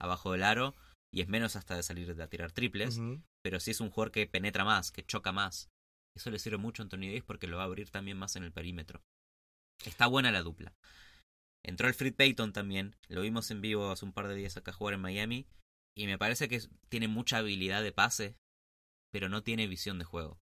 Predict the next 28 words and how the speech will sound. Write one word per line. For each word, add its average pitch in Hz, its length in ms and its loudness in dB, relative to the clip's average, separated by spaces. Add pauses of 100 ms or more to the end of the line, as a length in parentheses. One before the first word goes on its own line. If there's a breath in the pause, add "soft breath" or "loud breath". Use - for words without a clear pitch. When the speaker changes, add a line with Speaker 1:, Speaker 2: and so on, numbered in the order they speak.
Speaker 1:
No 95 100 -4
tiene 117 220 4
la 101 80 4
visión 95 280 -2
de 92 60 -2
juego 98 180 -6
que 92 60 -6
tenía 90 240 -6
Rondo, 104 300 -4
pero 123 140 -2
ni 113 100 0
a 107 80 2
Speaker 2:
No, - 80 2
Speaker 1:
diez 107 100 2
mil 107 220 4
kilómetros. 104 640 2
Speaker 2:
obvio. - 880 -20
También 127 240 6
tiene 151 200 6
que 175 100 6
conocerse 127 480 2
más 131 320 0
con 123 180 -2
su, 113 300 -4
con 110 140 -6
su 104 100 -10
equipo, 113 340 -2
obviamente. 107 540 -2